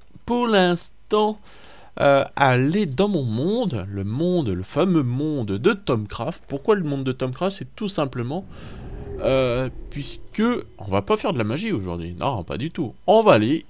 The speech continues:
ici à la tour à mob. Bah oui, je me suis fait une tour à mob avec la Crazer Earth,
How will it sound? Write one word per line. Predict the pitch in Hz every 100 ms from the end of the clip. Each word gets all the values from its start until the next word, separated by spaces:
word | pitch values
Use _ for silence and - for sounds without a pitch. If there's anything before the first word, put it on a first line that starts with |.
| -
ici | 165 135 - - 196 135
à |
la | 110
tour | 113 - 220 214 170
à | 170
mob. | 170 175 170 151 127 104 101
Bah | 107 139 180
oui, | 185 165
je |
me | 135
suis | 143 214
fait | -
une | 202
tour | 175 139
à | 117
mob | 131 165 98 - - - - -
avec | 127 131 135
la | 127 107 104 95 98
Crazer | - 175 143 123 - - -
Earth, | 110 180 -